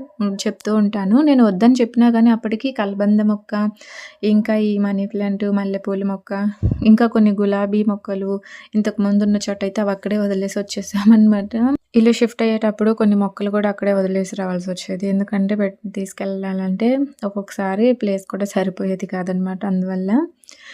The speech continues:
ఓకే అండి. ఇక్కడ వచ్చేసి ఇంకా నేను చికెన్ కర్రీని అయితే ఒకసారి చూస్తున్నాను అనమాట. మళ్ళీ ఒకసారి కలిపేసి ఇక్కడ చికెన్ మసాలా పొడి అయితే వేసి కొంచెం కొబ్బరి పొడి కూడా వేసి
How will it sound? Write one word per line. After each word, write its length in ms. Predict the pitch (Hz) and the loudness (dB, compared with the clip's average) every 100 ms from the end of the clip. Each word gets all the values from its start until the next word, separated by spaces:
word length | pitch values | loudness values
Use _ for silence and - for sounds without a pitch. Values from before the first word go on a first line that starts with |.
| - _ | -20 _
ఓకే 260 | 214 208 226 | -6 -4 -2
అండి. 360 | 220 202 202 277 415 | 0 2 2 2 2
ఇక్కడ 240 | 302 247 214 | 0 2 0
వచ్చేసి 320 | 202 226 - | 0 -2 0
ఇంకా 180 | 220 214 | 0 2
నేను 240 | 208 208 277 | 2 2 2
చికెన్ 360 | 330 233 220 208 | 0 -2 0 0
కర్రీని 400 | 226 220 214 208 | 0 -2 0 0
అయితే 160 | 202 233 | 0 -2
ఒకసారి 360 | 220 - 202 | -4 -4 -8
చూస్తున్నాను 460 | 202 196 - 208 208 | -6 -8 -2 0 0
అనమాట. 360 | 196 190 185 - 196 | 0 -2 -6 -8 -6
మళ్ళీ 400 | 196 190 196 220 320 359 _ _ _ | -4 -4 -2 0 -2 -6 _ _ _
ఒకసారి 540 | 196 - 196 190 208 240 247 226 _ _ _ _ | -16 -10 -6 -4 0 0 0 -6 _ _ _ _
కలిపేసి 540 | - 196 196 208 - 294 294 | -6 -4 -2 -4 0 2 2
ఇక్కడ 300 | 240 226 196 196 202 - - - | 0 -4 -6 -6 -8 -16 -20 -12
చికెన్ 320 | - 233 233 | -8 2 6
మసాలా 400 | 233 214 208 196 | 6 2 -6 -6
పొడి 200 | 202 202 | -4 -4
అయితే 180 | 196 202 | -2 -4
వేసి 340 | 196 202 - 330 381 | -4 -4 -2 -2 2
కొంచెం 280 | 233 220 220 | 2 4 2
కొబ్బరి 300 | 214 196 214 | 0 -2 -4
పొడి 180 | 208 202 | -4 -6
కూడా 200 | 202 196 | -4 -4
వేసి 340 | 196 196 202 | -2 -4 -4